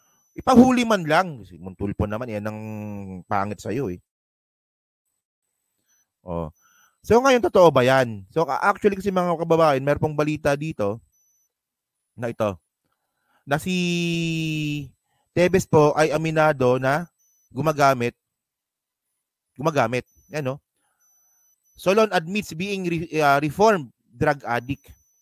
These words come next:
So, na-rehab. Na-rehab daw po si Teves. So, medyo mabigat na aligasyon to kay, ano, kay, kay Montulfo. Nagtataka nga lang ako kung bakit hindi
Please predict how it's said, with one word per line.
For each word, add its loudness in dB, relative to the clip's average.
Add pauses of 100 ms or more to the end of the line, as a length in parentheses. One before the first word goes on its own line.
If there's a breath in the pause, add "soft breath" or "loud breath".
(440)
So, -4
na-rehab. 0 (2000)
Na-rehab -2
daw 0
po -6
si -8
Teves. -8 (1800)
So, 0
medyo 0
mabigat 0
na -2
aligasyon -6 (800)
to 0
kay, 0
ano, -4
kay, -6 (320)
kay -6
Montulfo. -6
Nagtataka -2
nga 2
lang 0
ako 0
kung -4
bakit 0
hindi -4